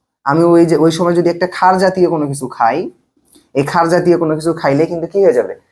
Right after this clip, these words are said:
বিষয়টা আমার একদম মিটকট হয়ে যাবে, একটা নিউট্রাল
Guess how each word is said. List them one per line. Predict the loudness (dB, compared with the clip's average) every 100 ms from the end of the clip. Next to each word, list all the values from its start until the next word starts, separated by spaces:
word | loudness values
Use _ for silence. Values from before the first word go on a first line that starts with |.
| _ _
বিষয়টা | -4 -2 0 0 2 0
আমার | 0
একদম | -2 -2
মিটকট | -2 -2 -4 -8 -4
হয়ে | -4
যাবে, | -4 -8 -10
একটা | -8 -2
নিউট্রাল | 2 2 2 2 0